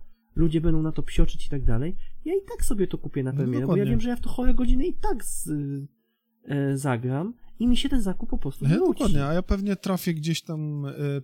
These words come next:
Speaker 2: pierwsze minus dziesięć procent i też pewnie sobie kupię Diablo cztery. Tak, Diablo cztery. E, i tyle, żeby sobie popykać w to, tak? To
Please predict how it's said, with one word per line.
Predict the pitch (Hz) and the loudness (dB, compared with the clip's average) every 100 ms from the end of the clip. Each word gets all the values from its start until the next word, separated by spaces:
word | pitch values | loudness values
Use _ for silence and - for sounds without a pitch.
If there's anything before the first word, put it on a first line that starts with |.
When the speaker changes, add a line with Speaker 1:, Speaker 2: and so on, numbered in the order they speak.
| - | -6
Speaker 2:
pierwsze | 160 151 - | -6 -4 -4
minus | 151 151 147 131 | -4 -2 -4 -4
dziesięć | 139 - 135 | -6 -8 -12
procent | - 131 - 175 | -10 -10 -10 -10
i | 240 | -12
też | 302 | -14
pewnie | - 196 170 | -12 -10 -8
sobie | - 143 | -8 -10
kupię | 131 135 131 | -10 -10 -8
Diablo | 123 123 120 120 117 117 117 123 131 | -6 -8 -8 -8 -8 -10 -14 -16 -20
cztery. | - - 110 113 135 220 _ _ | -20 -18 -16 -10 -10 -10 _ _
Tak, | 123 - | -14 -12
Diablo | 127 120 120 | -16 -14 -16
cztery. | - 123 131 _ - - - - - | -20 -20 -20 _ -20 -20 -20 -20 -10
E, | - 123 123 127 139 143 143 139 131 _ - 160 _ _ _ _ _ _ _ _ | -4 -2 -4 -6 -8 -8 -10 -12 -16 _ -20 -20 _ _ _ _ _ _ _ _
i | 165 | -10
tyle, | - 311 165 | -4 0 2
żeby | 131 131 135 | 0 -2 -4
sobie | - 131 | -2 -2
popykać | - 127 131 - 117 | -2 -4 -4 -4 -12
w | - | -12
to, | 123 | -16
tak? | 117 170 - _ _ _ _ _ | -12 -12 -12 _ _ _ _ _
To | 165 185 185 | -8 -6 -8